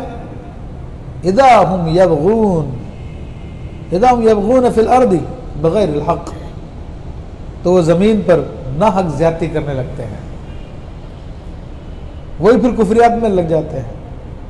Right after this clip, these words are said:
وہی خدا کا انکار کرنے لگ جاتے ہیں۔ یہ یبغون بغاوت،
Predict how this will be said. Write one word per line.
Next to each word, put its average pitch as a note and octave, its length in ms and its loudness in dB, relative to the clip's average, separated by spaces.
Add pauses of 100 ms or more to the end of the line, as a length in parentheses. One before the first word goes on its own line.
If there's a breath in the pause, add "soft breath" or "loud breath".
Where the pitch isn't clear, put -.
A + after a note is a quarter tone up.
(240)
وہی G#3+ 200 6
خدا A3 260 6
کا A3+ 60 4
انکار G#3 420 4
کرنے G3 200 0
لگ E3 180 0
جاتے C3+ 300 -4
ہیں۔ B2 100 -10 (960)
یہ G3 100 4
یبغون A3 680 4
بغاوت، F#3+ 500 6